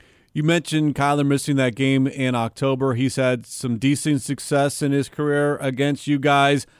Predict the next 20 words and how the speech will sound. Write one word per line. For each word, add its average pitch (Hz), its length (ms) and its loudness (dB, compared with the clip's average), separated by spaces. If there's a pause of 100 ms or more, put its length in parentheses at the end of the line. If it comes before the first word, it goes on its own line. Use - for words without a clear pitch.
(120)
Last 123 360 0
week 143 460 0
had 127 160 0
his 113 120 -4
best 139 300 0
game 139 320 2
of 127 300 -4
the 107 100 -8
season, 143 400 -2
maybe 127 220 -2
the 113 100 -8
best 127 260 -4
game 131 300 -2
he's 123 180 -2
had 127 360 0 (360)
in 139 220 0
a 123 40 -2
couple 120 360 -4
of 113 60 -2
years. 131 540 2